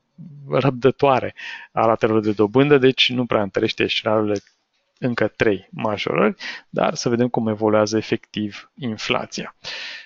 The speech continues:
Uh, am avut și pe Qualls, uh, ieri, uh, cred că, um, uh, este de reținut aici, uh, uh, faptul că acesta are o poziție de, uh,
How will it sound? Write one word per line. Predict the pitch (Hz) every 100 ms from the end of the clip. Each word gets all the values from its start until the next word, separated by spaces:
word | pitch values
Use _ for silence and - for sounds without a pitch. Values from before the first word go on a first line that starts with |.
| _ _
Uh, | 113 107 110 113 117 190 190 - 151
am | 143 123
avut | 117 131
și | -
pe | -
Qualls, | - - 143 113 104 -
uh, | 113 107 101 - - -
ieri, | - 104 120 139 147 135 127
uh, | 123 123 117 113 - 190 180 160 _
cred | 120 117
că, | - 117 113 - - - - - _ _
um, | - 113 107 104 101 101 - - - - _ _ _ _ _ _ _ _ _ _ _ - -
uh, | 120 110
este | 117 120 - 123
de | 113 131
reținut | 131 123 131 123
aici, | 120 131 - -
uh, | 127 123 120 - - - - - _
uh, | 117 117 110
faptul | 107 127 - 117
că | - 131 131 135 180 113 110
acesta | 120 110 135 -
are | 120
o | 120
poziție | - 110 120 - 127 117 107 101
de, | 113 123 120 113 107 104
uh, | 104 101